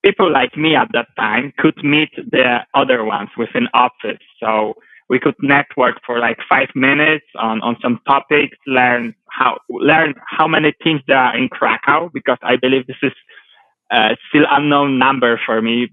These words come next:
but it would be in the hundreds, definitely. And after some time, w-, I really liked this career development, and I wanted to pursue with it.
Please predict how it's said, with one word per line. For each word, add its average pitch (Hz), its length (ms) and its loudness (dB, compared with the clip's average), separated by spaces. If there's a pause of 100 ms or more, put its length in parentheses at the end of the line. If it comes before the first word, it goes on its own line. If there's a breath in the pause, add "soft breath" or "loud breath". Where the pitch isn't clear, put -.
(120)
but 127 200 0
it 135 160 2
would 135 220 -2
be 123 180 0
in 123 80 2
the 117 60 0
hundreds, 110 540 -2 (1300 loud breath)
definitely. 117 800 0 (2000 loud breath)
And 147 320 4 (480 loud breath)
after 185 340 2
some 180 200 -2
time, 214 320 2 (240)
w-, 131 220 -2 (320)
I 143 80 4
really 170 400 2
liked 156 420 0
this 123 140 -6 (120)
career 131 240 2
development, 117 840 -2 (240)
and 110 540 0
I 113 120 0
wanted 135 360 -2
to 113 80 -16
pursue 131 460 -2
with 117 220 2
it. 107 220 -4